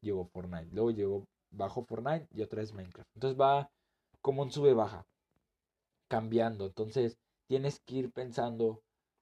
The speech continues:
cómo vas a subir este, este, lo que vas a subir de tu contenido.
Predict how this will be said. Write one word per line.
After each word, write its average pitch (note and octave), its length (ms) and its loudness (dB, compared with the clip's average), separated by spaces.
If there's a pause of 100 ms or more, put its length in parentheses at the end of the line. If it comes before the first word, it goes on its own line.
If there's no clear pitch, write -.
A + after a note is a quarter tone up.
(140)
cómo A2 240 0
vas G#2+ 220 -2
a B2 40 -8
subir G2 300 -2
este, F#2+ 560 0 (640)
este, G2+ 320 -4
lo F#2+ 160 -4
que G#2 80 -6
vas A2 120 -4
a - 40 -16
subir G#2+ 200 -2
de A#2 60 0
tu - 140 -10
contenido. F2+ 640 -8